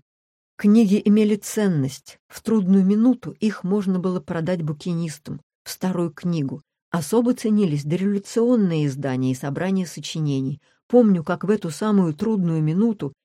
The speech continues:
я сдала за двадцать рублей собрание сочинений В. Вересаева с острой печалью в сердце.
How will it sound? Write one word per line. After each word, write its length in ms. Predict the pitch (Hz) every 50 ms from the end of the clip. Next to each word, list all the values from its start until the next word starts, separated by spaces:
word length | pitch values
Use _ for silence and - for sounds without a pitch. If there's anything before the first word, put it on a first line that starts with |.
| _ _
я 240 | - 175 208 233 233
сдала 360 | 190 175 175 180 - 311 -
за 120 | 180 180 170
двадцать 440 | 160 175 190 190 - - - -
рублей 320 | - 165 165 175 208 226 220
собрание 520 | 202 - 156 151 185 208 220 214 208 196
сочинений 640 | 196 190 160 - - 185 190 202 220 214 202 202 202
В. 100 | 170 185
Вересаева 840 | 214 220 196 208 202 208 208 196 - - 214 214 190 156 135 131 135
с 120 | 131 -
острой 400 | 175 180 156 - _ - 165 151
печалью 680 | 151 - 151 143 - - 170 175 175 151 156 151 147
в 80 | 147 -
сердце. 540 | - - - 156 147 - - - - -